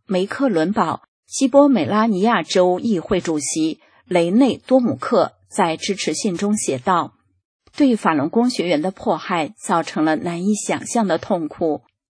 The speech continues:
我们要共同站出来，为反迫害发出我们的声音，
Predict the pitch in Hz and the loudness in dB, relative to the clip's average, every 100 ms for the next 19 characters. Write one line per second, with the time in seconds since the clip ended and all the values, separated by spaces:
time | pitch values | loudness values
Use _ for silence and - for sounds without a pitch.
0 | _ _ 226 220 247 262 220 277 220 156 | _ _ 4 4 4 2 2 0 0 -2
1 | 175 262 175 - 160 151 147 156 - 240 | -2 -6 -6 -6 -2 0 -2 -4 -2 0
2 | 180 - 175 139 - 190 208 156 127 190 | 0 -2 -4 -2 -2 -2 -2 -4 -2 -4
3 | 196 220 190 170 135 156 156 - 180 175 | 0 -2 2 0 0 -2 -4 -4 -4 -4
4 | 180 185 | -2 -4